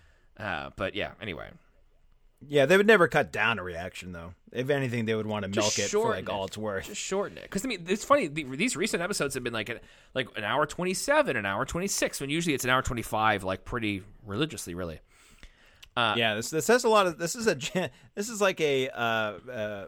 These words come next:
Speaker 2: um, uh, McCain Pizza Pop or, uh, or Pillsbury Pizza Pop.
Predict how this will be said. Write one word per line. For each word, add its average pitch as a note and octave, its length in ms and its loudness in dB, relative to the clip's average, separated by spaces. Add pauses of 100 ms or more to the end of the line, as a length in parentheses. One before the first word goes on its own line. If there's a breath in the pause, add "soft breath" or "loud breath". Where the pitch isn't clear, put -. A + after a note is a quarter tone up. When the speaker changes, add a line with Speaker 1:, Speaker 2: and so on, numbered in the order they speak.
(120)
Speaker 2:
um, F#2 360 -14 (420)
uh, - 120 -14
McCain C3 400 -8
Pizza C3 280 -12
Pop F#2+ 300 -6 (200)
or, F#2+ 200 -10
uh, F2 300 -12
or G2 60 -16
Pillsbury D#3+ 420 -2
Pizza C#3 280 -8
Pop. G#2 320 -6